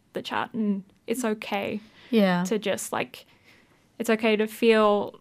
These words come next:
Speaker 1: like, sad and rejected, but also, like, it shouldn't overtake my entire world, and I shouldn't,
Speaker 2: Yeah.
Speaker 1: like,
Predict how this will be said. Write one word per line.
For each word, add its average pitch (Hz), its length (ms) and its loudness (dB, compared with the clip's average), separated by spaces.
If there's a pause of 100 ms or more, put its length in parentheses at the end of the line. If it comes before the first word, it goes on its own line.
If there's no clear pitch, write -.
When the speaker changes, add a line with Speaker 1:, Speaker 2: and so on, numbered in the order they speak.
(140)
Speaker 1:
like, 208 280 0
sad 214 580 2
and 220 200 0
rejected, 208 520 0
but - 140 -2
also, 208 360 -2
like, 202 240 -2
it 226 100 -4
shouldn't 208 320 -4 (100)
overtake 208 500 -2
my 214 100 0
entire 202 320 -4
world, 214 280 -4
and - 100 -8
I 208 40 -6
shouldn't, 202 360 -4 (200)
Speaker 2:
Yeah. 285 220 -4
Speaker 1:
like, - 240 -4